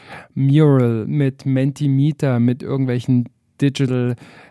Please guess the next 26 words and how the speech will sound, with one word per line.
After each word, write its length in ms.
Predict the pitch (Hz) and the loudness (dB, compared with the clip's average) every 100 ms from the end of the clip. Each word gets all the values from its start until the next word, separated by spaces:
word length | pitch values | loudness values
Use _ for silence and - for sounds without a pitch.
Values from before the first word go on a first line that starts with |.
| - | -16
äh, 60 | - | -6
Whiteboard 1000 | 123 120 113 113 143 - 131 120 123 - | -4 -2 -2 -2 -2 0 0 0 -2 -6
oder 240 | 113 113 | -10 -8
anderen 460 | 120 131 127 120 117 - _ _ _ _ _ _ - | -2 0 0 0 -2 -8 _ _ _ _ _ _ -6
Tools. 480 | - 147 160 160 - - - - _ _ - | 2 4 4 0 -8 -20 -20 -20 _ _ -12
Äh, 360 | 139 131 127 - _ _ _ _ | -6 -2 -4 -6 _ _ _ _
so 240 | - 123 | -4 -2
viel 220 | 135 147 127 | 0 -2 -4
zum, 400 | - 123 120 - | -2 0 -2 -6
zum, 300 | - 120 98 - | -6 -6 -6 -6
zum 240 | - 135 | 0 0
Ort. 520 | - 113 120 165 - - - - - - _ _ | 0 -2 0 -2 -4 -14 -20 -20 -20 -20 _ _
Ähm, 540 | - 147 147 147 151 - 170 156 _ | -2 2 2 2 0 -4 -16 -16 _
wo 320 | 170 156 196 | -2 2 2
sollte 760 | 160 156 165 156 175 160 160 - - | 2 2 0 -2 -2 0 -4 -8 -6
oder 260 | 135 135 | -2 -2
wie 180 | 139 185 | 0 0
sollte 600 | - 160 151 151 156 - | 2 0 0 -4 -6 -6
ein 640 | - 110 131 131 127 127 127 | -8 -6 -2 0 0 0 -2
Teamworkshop 500 | 170 165 151 147 - | 0 2 2 -2 -2
auf 160 | 127 | -4
gar 160 | - 131 | -4 -2
keinen 240 | 139 127 | 0 -2
Fall 380 | 120 - 117 147 | -2 -8 -6 -6
abgehalten 720 | - 135 - 131 127 139 143 | -6 -10 -6 -4 -2 -2 0
werden? 320 | 131 127 135 | 0 2 0